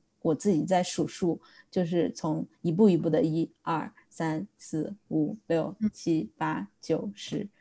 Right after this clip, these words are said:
Speaker 1: 然后我停下来，然后休息，休息的时候我又数数，然后再继续往上走。然后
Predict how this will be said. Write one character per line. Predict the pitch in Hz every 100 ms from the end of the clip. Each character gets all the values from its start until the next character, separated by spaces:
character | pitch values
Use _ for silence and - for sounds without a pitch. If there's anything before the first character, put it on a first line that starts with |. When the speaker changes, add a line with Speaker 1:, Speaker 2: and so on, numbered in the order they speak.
| -
Speaker 1:
然 | 165
后 | 190
我 | 170
停 | 185
下 | 180
来， | 170 208 _ _ _ _
然 | - 170
后 |
休 | 180 208 196
息， | 170
休 | 151 226
息 | 226
的 | 175
时 | 175
候 | 165
我 | 160
又 | 185 175 - - _ _ -
数 | -
数， | 147 175 165 - _
然 | - 175
后 | 185 165
再 | 233 185
继 | 185
续 | 180 185
往 | -
上 | 170 -
走。 | - - _ _ - -
然 | 190
后 | 262 269 208